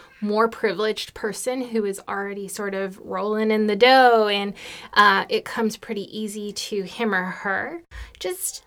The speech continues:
you know, give yourself the opportunity to go one step further and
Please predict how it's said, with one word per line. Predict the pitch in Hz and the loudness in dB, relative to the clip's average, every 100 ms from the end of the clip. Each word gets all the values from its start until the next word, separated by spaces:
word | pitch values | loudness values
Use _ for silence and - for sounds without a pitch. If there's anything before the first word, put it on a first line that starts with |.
| - | -2
you | 339 | 0
know, | 330 349 220 | 0 -2 -8
give | - 294 | -8 -4
yourself | 381 392 - 294 | -2 -2 -2 -2
the | 277 254 | -4 -8
opportunity | 240 214 - 220 233 247 262 262 | -6 -8 -6 -6 -6 -6 -10 -10
to | - 220 | -10 -6
go | 202 196 | -2 -2
one | 190 214 | -2 -2
step | 220 - - | -4 -4 -6
further | - 202 196 214 262 311 - | -6 -6 -6 -4 -6 -6 -8
and | 208 208 202 208 | -8 -6 -6 -8